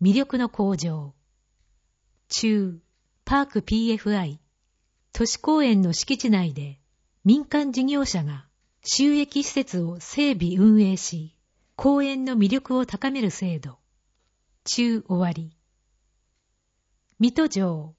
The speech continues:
歴史的建造物を活用したイベントの開催。七つ堂公園の整備。植物公園の再整備。戦略的なイベントの展開と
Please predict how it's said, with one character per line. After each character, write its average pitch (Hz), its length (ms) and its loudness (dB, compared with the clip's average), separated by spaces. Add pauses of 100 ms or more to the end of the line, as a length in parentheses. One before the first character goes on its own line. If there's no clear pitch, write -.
(100)
歴 208 240 0
史 - 160 -6
的 302 240 -2
建 285 300 -4
造 294 240 2
物 196 260 -2
を 180 80 0
活 190 300 -4
用 214 240 2
し - 120 -6
た 175 380 -6
イ 185 140 0
ベ 269 160 0
ン 262 80 -8
ト 254 120 0
の 240 120 2
開 185 220 -4
催。 160 400 -6 (1500)
七 247 260 4
つ 311 140 0
堂 311 220 4
公 302 320 4
園 190 180 2
の 175 100 0
整 214 320 0
備。 139 200 -10 (1400)
植 262 320 0
物 330 240 -2
公 302 260 4
園 220 220 4
の 175 100 -2
再 254 280 -2
整 233 340 0
備。 135 180 -14 (1400)
戦 302 300 -4
略 302 240 -2
的 277 260 -4
な 254 140 0
イ 190 140 2
ベ 277 180 0
ン 269 60 -14
ト 262 100 -2
の 254 140 -2
展 220 240 0
開 202 260 0
と 170 320 -6